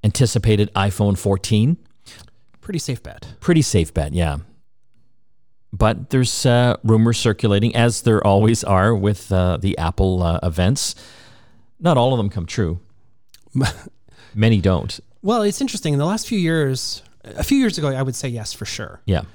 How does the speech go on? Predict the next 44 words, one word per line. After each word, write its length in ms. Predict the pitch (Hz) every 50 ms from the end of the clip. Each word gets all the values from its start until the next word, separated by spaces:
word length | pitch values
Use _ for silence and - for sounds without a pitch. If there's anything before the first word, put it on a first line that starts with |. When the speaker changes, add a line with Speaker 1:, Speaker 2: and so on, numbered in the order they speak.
| - - - - -
Speaker 2:
But 200 | - 143 135 -
the 100 | 165 160
last 220 | 170 202 254 262 -
few 120 | - 226
years, 260 | 180 170 160 151 139
there's 160 | - 160 160 -
been 140 | - 254
a 40 | 233 190
lot 200 | 160 156 165 165
of, 140 | 151 135
like, 180 | 135 143 131 123 - - - - - - - - - - - -
non-surprises 1120 | 127 127 123 131 135 135 127 - 131 - - 123 110 113 - - 127 - - - - - - - -
at 100 | - 120
Speaker 1:
Yeah. 80 | 90 -
Speaker 2:
these 140 | - - -
events. 420 | 110 104 95 73 - - - -
Like, 240 | - 107 - - - - - - - - - -
okay, 320 | - - 131 110 113 - -
y-, 140 | 113 120 120
we 160 | 135 139 139
know 160 | 139 139 143 151
it's 120 | 147 - -
an 60 | 135
iPhone 320 | 131 123 - - 127 120
fourteen. 540 | - - 117 113 113 - 104 85 69 87 - - - - - - - - - - - - - -
You 80 | -
know, 200 | 107 95 95 123 - - - - - - _ - _ - - - - _ - _ - - _ _
we 80 | - 165
don't 120 | 175 202
get 120 | 190 220 165
that 240 | - 156 135 - - - 175 151 135 - 143
one 220 | 143 151 151 147
more 200 | 147 147 135 127
thing 420 | 113 - - - 143 135 131 131 131
anymore. 460 | 120 117 110 104 98 92 85 92 104 - -
That 80 | 113
Speaker 1:
No. 120 | 107 80 -
Speaker 2:
one 640 | - 165 139 151 170 175 170 165 160 151 147 139 - - - -
surprise 520 | - - - 139 - - 170 170 165 151
thing 140 | - 156 147
that 140 | 131 107 110
nobody 720 | 139 143 151 160 165 165 165 156 139 156 139 131 127 120 117
predicted 560 | 113 - - 123 113 104 - - 104 104 101
or 380 | - 113 123 113 110 110 110